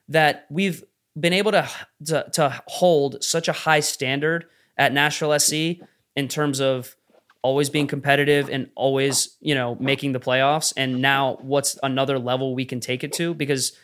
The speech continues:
that, that was the minimum, right? Now we wanna continue to raise our level and continue to fight for trophies at an even higher level.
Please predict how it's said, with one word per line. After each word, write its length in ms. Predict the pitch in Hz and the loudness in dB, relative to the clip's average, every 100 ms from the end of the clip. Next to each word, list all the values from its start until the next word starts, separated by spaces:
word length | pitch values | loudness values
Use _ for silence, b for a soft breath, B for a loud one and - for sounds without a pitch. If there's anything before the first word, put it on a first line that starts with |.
| b b 143 | b b 2
that, 300 | 151 - 135 | 2 2 2
that 180 | 151 156 | 2 2
was 140 | 135 | -2
the 80 | 135 | -2
minimum, 480 | 127 139 120 110 107 | 0 -2 -2 -6 -4
right? 220 | 120 117 | -2 0
Now 220 | 135 135 | 0 2
we 100 | 135 | 0
wanna 220 | 127 123 | -2 -6
continue 420 | - 123 139 131 | -6 -8 -6 -6
to 80 | 123 | -4
raise 260 | 120 123 123 | -4 -4 -2
our 100 | 120 | -2
level 360 | 123 123 143 | -2 0 -2
and 140 | 127 123 | -2 -6
continue 360 | 127 123 131 | -8 -6 -6
to 60 | 123 | -4
fight 220 | - 123 | -2 -4
for 120 | - | -4
trophies 520 | 120 120 120 139 156 - | -6 -4 -4 -4 -4 -2
at 120 | 127 | -2
an 80 | 123 | -2
even 180 | 123 117 | -6 -4
higher 280 | 120 123 139 | 0 2 2
level. 420 | 151 156 180 | 2 2 0